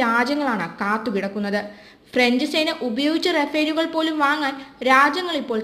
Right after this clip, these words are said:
തയ്യാറാവുകയാണ്. ഈ അവസരത്തിലാണ് ഡൽഹിയിലെത്തിയ ഫ്രഞ്ച് പ്രതിരോധ മന്ത്രി ഫ്ലോറൻസ് പാർലി ഇന്ത്യ ആവശ്യപ്പെട്ടാൽ കൂടുതൽ റഫേൽ വിമാനങ്ങൾ നൽകാൻ തയ്യാറാണെന്ന്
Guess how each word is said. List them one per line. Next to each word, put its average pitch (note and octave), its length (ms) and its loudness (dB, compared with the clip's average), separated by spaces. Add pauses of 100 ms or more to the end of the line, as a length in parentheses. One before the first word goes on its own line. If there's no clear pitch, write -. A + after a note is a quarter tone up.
തയ്യാറാവുകയാണ്. G#3 920 0 (480)
ഈ - 20 2 (160)
അവസരത്തിലാണ് D4+ 640 0 (360)
ഡൽഹിയിലെത്തിയ D#4+ 640 2 (120)
ഫ്രഞ്ച് C#4+ 380 0
പ്രതിരോധ C#4+ 360 2 (100)
മന്ത്രി D4 300 0
ഫ്ലോറൻസ് C#4 560 2
പാർലി B3 320 0 (200)
ഇന്ത്യ B3 200 2 (160)
ആവശ്യപ്പെട്ടാൽ C4+ 540 0 (380)
കൂടുതൽ E4 360 0 (180)
റഫേൽ C#4 380 0
വിമാനങ്ങൾ D4+ 460 2 (100)
നൽകാൻ C#4 260 0 (160)
തയ്യാറാണെന്ന് C4 680 2